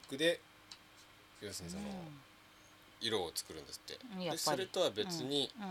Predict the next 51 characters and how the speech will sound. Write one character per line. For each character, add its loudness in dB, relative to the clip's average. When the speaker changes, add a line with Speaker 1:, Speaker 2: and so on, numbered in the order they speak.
Speaker 1:
あ -2
の、 -8
そ -4
の 2
人 2
の -2
た -6
だ -2
の -8
写 -4
真 0
を -6
撮 -8
っ -10
て、 4
Speaker 2:
う -6
ん。 -4
Speaker 1:
そ -10
の -6
二 2
つ 2
を 6
グ 0
ラ 4
フ -4
ィ -
ッ -8
ク -2
で 0
重 -4
ね -2
合 0
わ 0
せ -4
る。 -8
Speaker 2:
う -10
ん、 -8
う -6
ん。 -8
Speaker 1:
だ 4
か 8
ら、 8
あ 4
の、 4
で 6
き -2
た 2
写 -2
真 -2
っ -6
て、 6